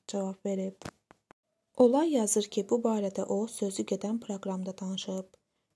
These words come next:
"Bütün problemlərin həllində varıq, sonuna qədər. Evlənmək hər kəsin haqqıdır. Hamı ailə qurur. Biri küçədə tanış olur,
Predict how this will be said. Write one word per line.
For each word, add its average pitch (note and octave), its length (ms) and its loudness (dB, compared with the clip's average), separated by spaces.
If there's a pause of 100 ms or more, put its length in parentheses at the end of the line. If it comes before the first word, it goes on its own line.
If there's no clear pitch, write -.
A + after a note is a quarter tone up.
(120)
"Bütün D#4 280 0
problemlərin G3 760 -2
həllində G3 540 -4
varıq, F#3 340 -6 (140)
sonuna G3 500 -4
qədər. F#3 320 -8 (220)
Evlənmək G3+ 600 -2
hər G#3+ 140 -6
kəsin G3+ 400 -6
haqqıdır. F#3 500 -6 (140)
Hamı G#3+ 420 0
ailə F#3 340 2
qurur. F#3+ 360 -4 (260)
Biri G3 280 2
küçədə F#3 320 -6
tanış G#3 360 -2
olur, G3 320 -2